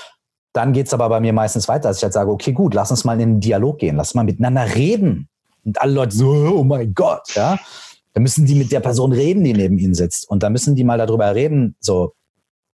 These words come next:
was ist denn eigentlich das an der Situation gerade, was mich stresst? So, was da dran stresst mich?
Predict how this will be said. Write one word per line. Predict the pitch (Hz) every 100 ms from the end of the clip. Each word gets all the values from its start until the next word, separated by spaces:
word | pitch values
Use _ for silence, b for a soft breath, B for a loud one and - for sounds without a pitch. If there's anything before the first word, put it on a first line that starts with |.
| _ _ _ _ _
was | 82 120
ist | 147
denn |
eigentlich | - 110 104
das | 98 95 - - _ _
an | 101 101 90
der | 101 90
Situation | 92 101 90 101 95
gerade, | 87 87 87
was | 85 90
mich | 87
stresst? | - - - - - _
So, | - - -
was | 80 123 - -
da | 110
dran | 90 87 90
stresst | - 87 82 -
mich? | 82 82